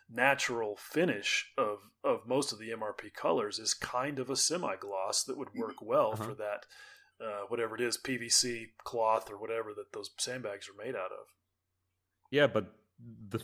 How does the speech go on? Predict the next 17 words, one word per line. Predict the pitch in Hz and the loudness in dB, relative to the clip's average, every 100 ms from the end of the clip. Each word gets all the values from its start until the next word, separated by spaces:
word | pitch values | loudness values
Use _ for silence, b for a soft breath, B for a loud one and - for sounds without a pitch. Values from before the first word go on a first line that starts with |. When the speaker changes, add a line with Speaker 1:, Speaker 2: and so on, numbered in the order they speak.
| - | -8
Speaker 2:
the | 131 110 | -6 -4
tricky | - 123 123 117 | 0 0 2 0
part | 113 - 110 107 | 0 4 6 8
is | 101 104 - | 6 2 0
you | 107 | 0
need | 101 98 | 0 0
to | |
paint | 107 101 95 | 0 4 4
them | 98 95 | 4 0
with | 92 | 0
a | 90 | 2
paintbrush. | 101 95 82 80 82 - b b b b | 2 2 0 -6 -8 -12 b b b b
So | - - 85 85 82 - | -12 -4 -2 -2 -4 -10
Speaker 1:
Mm, | - - - - _ _ _ | -18 -18 -20 -20 _ _ _
there's | 104 98 | -10 -8
that. | 110 110 101 | -4 -4 2
Speaker 2:
that | 101 90 | 4 2